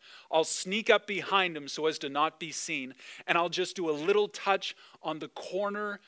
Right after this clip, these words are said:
of his coat. Some versions say just the hem of his garment. I'll just touch the very tip.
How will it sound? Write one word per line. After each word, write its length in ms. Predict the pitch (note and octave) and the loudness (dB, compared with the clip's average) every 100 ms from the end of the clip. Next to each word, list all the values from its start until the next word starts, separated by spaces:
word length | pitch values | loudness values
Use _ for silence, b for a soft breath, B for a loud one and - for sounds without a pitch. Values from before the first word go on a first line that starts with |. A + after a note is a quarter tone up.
| b | b
of 120 | D3+ | -6
his 180 | D3 - | -4 -8
coat. 540 | - - D3+ - - - b b - | -10 -4 -4 -4 -16 -20 b b 2
Some 260 | - G#3+ | 4 6
versions 400 | G#3 G#3 G3+ F3+ | 6 4 4 2
say 260 | - G3 F#3 | 6 6 6
just 300 | - F3 - | 2 -4 -4
the 100 | D3 | -6
hem 520 | - D#3+ G3+ G#3 G#3+ b b b | -2 0 2 0 -6 b b b
of 140 | E3 D3+ | 0 2
his 180 | D3 A2+ | 0 -4
garment. 420 | D#3+ D#3+ D3+ B2+ | -2 -2 -2 -6
I'll 100 | D#3+ | -6
just 380 | D3+ F#3 G#3 - | 0 2 2 0
touch 300 | - G3 - | -2 -4 -4
the 100 | E3 | -6
very 320 | C3+ D#3 D#3 | -2 -2 -2
tip. 400 | - - A#2+ - | -6 -10 -10 -12